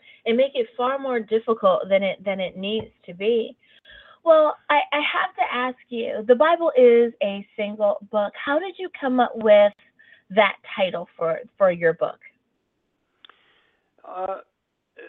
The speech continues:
Speaker 2: I, it is simply that people look at the Bible and think of sixty-six books. Each d-, book
Speaker 1: Mm-hmm.
Speaker 2: has its own, uh, flavor, its own ideas, and its own things,
Speaker 1: Mm-hmm.
Speaker 2: and people have been coming up with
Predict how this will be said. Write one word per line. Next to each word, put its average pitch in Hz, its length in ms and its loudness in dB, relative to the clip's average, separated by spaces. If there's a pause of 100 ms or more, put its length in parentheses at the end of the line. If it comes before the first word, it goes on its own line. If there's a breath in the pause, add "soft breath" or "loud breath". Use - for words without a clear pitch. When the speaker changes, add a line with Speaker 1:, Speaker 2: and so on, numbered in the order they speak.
Speaker 2:
I, 208 300 -6
it 220 400 -10 (540)
is 180 220 -4 (160)
simply 240 400 -6
that 175 200 -4 (360)
people 208 500 -12
look 190 240 -8
at 160 120 -16
the 139 60 -16
Bible 143 480 -6
and 123 280 -16
think 170 240 -10
of 147 120 -10 (240)
sixty-six 175 720 -12 (100)
books. 131 340 -10 (840)
Each 202 160 -8 (180)
d-, 175 80 -18
book 180 280 -6
Speaker 1:
Mm-hmm. 190 120 -10
Speaker 2:
has 165 200 -6
its 147 200 -16
own, 165 320 -10 (180)
uh, 139 100 -14 (100)
flavor, 170 560 -6
its 139 200 -20
own 165 220 -8
ideas, 151 600 -6 (100)
and 127 120 -20
its 127 160 -20
own 165 260 -10
things, 151 340 -8
Speaker 1:
Mm-hmm. 208 80 -14
Speaker 2:
and 214 180 -10
people 196 380 -12
have 170 180 -12
been 170 200 -10
coming 165 320 -12
up 147 200 -12
with 139 120 -18